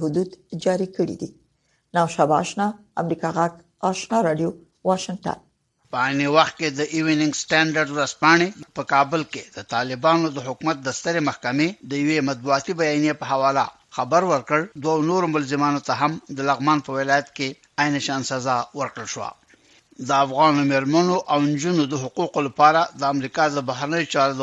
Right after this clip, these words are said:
Speaker 2: وزارت استازي رینا امیري یو شمیر کسانو ته د شرعي سزاګانو د ورکولو نه وروسته په یوه بیانیه کې چې د ټویټر په پاڼه خپره کړې، ویلي دي چې دا د دې خبرې یوه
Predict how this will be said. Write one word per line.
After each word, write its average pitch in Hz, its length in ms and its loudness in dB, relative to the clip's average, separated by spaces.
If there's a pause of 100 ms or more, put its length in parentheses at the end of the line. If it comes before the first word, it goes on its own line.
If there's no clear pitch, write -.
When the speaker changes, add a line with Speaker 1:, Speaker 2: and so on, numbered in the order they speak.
Speaker 2:
وزارت 135 440 0 (140)
استازي 131 520 4 (280)
رینا 147 280 4 (140)
امیري 139 400 0 (300)
یو 165 160 2
شمیر 160 260 0
کسانو 156 360 2 (100)
ته 123 60 0 (180)
د 123 140 -4
شرعي 147 340 -2
سزاګانو 143 580 2 (280)
د 123 120 -6
ورکولو 139 420 -2
نه 131 80 0
وروسته 156 480 -2
په 160 120 -4
یوه 139 200 2
بیانیه 139 400 2
کې - 120 -12 (140)
چې 120 80 -10 (100)
د - 20 -12 (120)
ټویټر 185 340 -4
په 139 120 -4
پاڼه 143 300 0
خپره 123 300 -10
کړې، 151 180 0 (220)
ویلي 160 320 4
دي 175 80 -6 (200)
چې 143 80 -8 (100)
دا 156 120 2
د 139 80 -6 (100)
دې 185 160 0
خبرې 135 360 -2
یوه 147 160 6